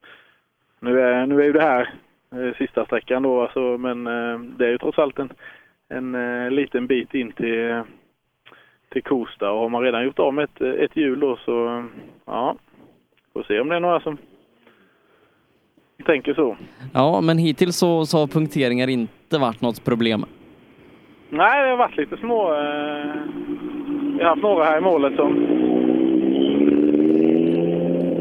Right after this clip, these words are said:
Speaker 2: Nå-, några har fått byta däck, men ing-, inte jättemånga.
Speaker 1: Nej, inte, ingen sån, eh, jätte-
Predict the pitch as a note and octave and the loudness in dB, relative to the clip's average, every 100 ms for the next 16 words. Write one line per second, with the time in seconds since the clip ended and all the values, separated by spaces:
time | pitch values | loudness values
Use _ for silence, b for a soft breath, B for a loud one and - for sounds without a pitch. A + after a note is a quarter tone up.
0 | - C#3 D3 B2+ D3+ E3 E3 D3+ F3 E3+ | -2 0 0 0 0 2 4 4 4 2
1 | D#3 D#3+ D3+ C#3+ B2+ A2 B2+ C3+ C#3 C3+ | 0 0 0 0 0 0 0 0 2 0
2 | C#3+ D#3 - A3 A3+ - B2+ A2+ A2+ A2 | 0 -2 -2 -2 -2 0 0 2 0 0
3 | C#3+ D#3 E3+ F#3 F3+ D3+ D3+ E3+ F3 E3+ | 2 4 4 4 2 2 2 4 4 4
4 | E3 D#3+ D#3 D#3+ D3+ B2 B2+ B2 B2 C3 | 2 0 0 0 0 -2 -4 -4 -4 -4
5 | - E2+ F#2+ F#2+ | -4 -4 -2 -4